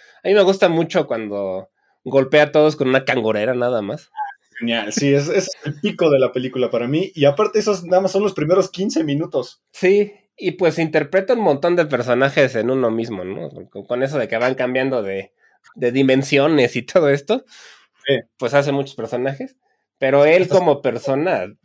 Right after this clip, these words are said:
Speaker 1: en todas las premiaciones se veía tan emocionado y le agradecía a
Speaker 2: Sí.
Speaker 1: Spielberg y cómo abrazó a este Harrison Ford y le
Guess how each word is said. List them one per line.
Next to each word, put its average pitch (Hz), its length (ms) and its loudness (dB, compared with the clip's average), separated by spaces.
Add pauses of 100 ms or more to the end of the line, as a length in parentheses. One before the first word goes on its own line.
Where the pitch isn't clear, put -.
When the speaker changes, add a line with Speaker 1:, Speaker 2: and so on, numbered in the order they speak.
(300)
Speaker 1:
en 113 260 -10
todas 160 360 -6
las 113 240 -4 (100)
premiaciones 110 480 -6
se 147 60 -8
veía 123 180 -4
tan 139 160 -2
emocionado 98 720 -6
y 107 60 -2
le 98 100 -10
agradecía 101 440 -6
a 113 40 -6
Speaker 2:
Sí. - 100 -12
Speaker 1:
Spielberg 123 680 0
y 113 200 -8
cómo 156 220 0
abrazó 139 540 0
a 117 340 0
este 123 300 -10
Harrison 120 460 -6
Ford 104 580 -6
y 104 40 -6
le 104 60 2